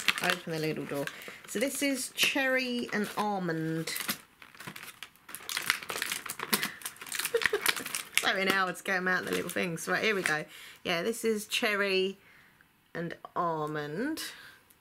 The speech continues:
What's it going a bit? Now, I like the smell of cherries, so. Yeah. Oh,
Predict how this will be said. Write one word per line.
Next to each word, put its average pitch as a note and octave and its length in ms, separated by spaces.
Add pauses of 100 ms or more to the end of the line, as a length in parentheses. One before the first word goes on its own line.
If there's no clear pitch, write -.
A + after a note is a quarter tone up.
(2000)
What's - 260
it - 60
going D3+ 240
a D3 40
bit? D3 120
Now, G3 140
I - 20
like C4 180
the C4+ 60
smell C4 240
of B3 80
cherries, F3 420
so. E3 360 (380)
Yeah. A#3+ 80 (1700)
Oh, E3 400